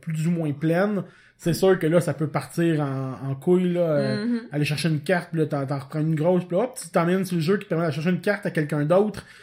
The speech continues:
Speaker 1: que là, en la jouant elle, tu vas en chercher un, ouais, il y a, il y a tout, il y a moyen de faire un gros, gros, gros combo, mais c'est pas arrivé souvent.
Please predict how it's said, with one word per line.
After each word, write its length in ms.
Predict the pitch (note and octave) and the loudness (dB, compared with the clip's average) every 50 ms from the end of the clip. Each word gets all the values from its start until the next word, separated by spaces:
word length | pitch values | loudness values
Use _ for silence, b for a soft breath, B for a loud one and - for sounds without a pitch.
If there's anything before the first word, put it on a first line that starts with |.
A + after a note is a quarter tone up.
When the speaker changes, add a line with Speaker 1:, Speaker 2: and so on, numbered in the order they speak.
| B B B | B B B
Speaker 1:
que 80 | E3+ | 0
là, 180 | E3 F3 F3+ F3+ | 2 4 4 4
en 40 | F3+ | 4
la 180 | F3 E3+ E3 D#3+ | 4 4 2 2
jouant 260 | C3+ F3 F3+ F3 E3+ - - | 2 2 2 0 0 0 0
elle, 280 | G3 G#3 A3 A3 A3 F3+ | 2 4 4 4 4 2
tu 100 | - E3+ | 0 0
vas 120 | F3 E3+ E3+ | 0 2 2
en 100 | E3 D#3 | 0 -2
chercher 280 | - E3 C#3+ - F#3 | -2 -4 -4 -2 -2
un, 100 | F3 D#3+ | -2 0
ouais, 320 | D#3 E3 E3 D#3+ D#3 D3+ D3 | 0 2 4 4 4 4 2
il 40 | C#3+ | 2
y 40 | D3 | 2
a, 40 | D3 | 2
il 80 | D3 D3 | 2 0
y 40 | |
a 60 | D3+ D3 | 0 0
tout, 240 | D3+ - F#3+ F#3 - - - - | 0 -2 -2 -2 -2 -4 -8 -4
il 40 | |
y 20 | E3+ | 0
a 40 | F3 | 2
moyen 340 | F3+ G3 G3 G3 G#3+ A3 G#3+ | 2 4 4 4 2 0 0
de 40 | - | 0
faire 120 | - E3+ E3+ E3 | 0 0 0 0
un 80 | D#3+ D3+ | 0 -2
gros, 240 | D#3 D3+ D#3 F3 F3+ | -2 0 0 0 0
gros, 160 | D#3+ F3 E3 | 0 -2 -4
gros 140 | D3+ F#3 F3+ | -4 -4 -4
combo, 420 | - E3+ D3+ D3+ D3+ F3 A3+ - b b b b b b b b b b - | -4 -4 -4 -2 -2 -4 -4 -6 b b b b b b b b b b 0
mais 100 | E3 F3 | 0 0
c'est 120 | E3+ - | 2 4
pas 80 | - A3+ | 4 4
arrivé 260 | A3 G#3+ B3 D4 C#4+ | 4 4 2 2 2
souvent. 300 | - - G#3 F#3 F3+ C#3+ | 2 2 0 2 2 2